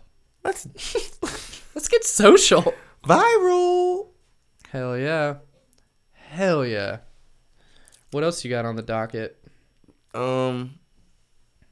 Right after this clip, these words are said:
Speaker 1: how was your Mother's Day?
Speaker 2: Mother's Day, I didn't get to see my mother. I didn't even text her.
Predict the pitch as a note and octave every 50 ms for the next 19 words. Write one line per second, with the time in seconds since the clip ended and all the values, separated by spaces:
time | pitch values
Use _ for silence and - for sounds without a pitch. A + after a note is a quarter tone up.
0 | - _ _ _ _ _ _ _ _ _ _ _ _ _ _ - A#3+ D4+ C#4+ A#3+
1 | B3 A3+ A3+ G#3 - - - - - - - - - _ _ _ _ _ - -
2 | - - _ _ _ _ _ _ _ _ _ _ _ _ - D3 D3 D#3 D#3+ D#3+
3 | C#3+ - - D3+ C#3+ C3+ C3+ C3+ B2+ A#2+ A2+ - - A#2 A2 A2 A2 A2 G#2+ A2
4 | A2 A2+ B2 C3+ C3+ B2+ A#2 A2 G#2+ G#2+ G2+ - - _ - - G2 - - -
5 | - F#2 G2+ G#2+